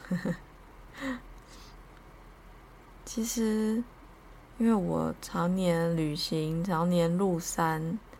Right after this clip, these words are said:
是山教导我，是大空告诉我，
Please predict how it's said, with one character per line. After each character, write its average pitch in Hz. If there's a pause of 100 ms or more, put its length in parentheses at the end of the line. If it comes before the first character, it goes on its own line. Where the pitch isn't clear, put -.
是 -
山 202
教 185
导 60
我， - (260)
是 -
大 180
空 180
告 170
诉 170
我， -